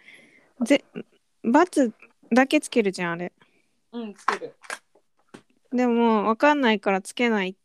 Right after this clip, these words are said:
Speaker 1: ていう人が結構いると思うんだけど、
Speaker 2: そうだね。
Speaker 1: どっちかっていうと全部×つけた方がいい、それなら。
Speaker 2: ええ。早く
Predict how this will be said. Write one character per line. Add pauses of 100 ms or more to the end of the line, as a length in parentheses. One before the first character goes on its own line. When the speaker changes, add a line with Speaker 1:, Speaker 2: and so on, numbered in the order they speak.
(100)
Speaker 1:
て
い
う (600)
人
が
結
構
い
る
と
思
う
ん
だ
け
ど、 (420)
Speaker 2:
そ
う
だ
ね。 (720)
Speaker 1:
ど
っ
ち
か
っ
て
い
う
と
全
部× (180)
つ
け
た
方
が
い
い、
そ
れ
な
ら。 (540)
Speaker 2:
え
え。 (800)
早
く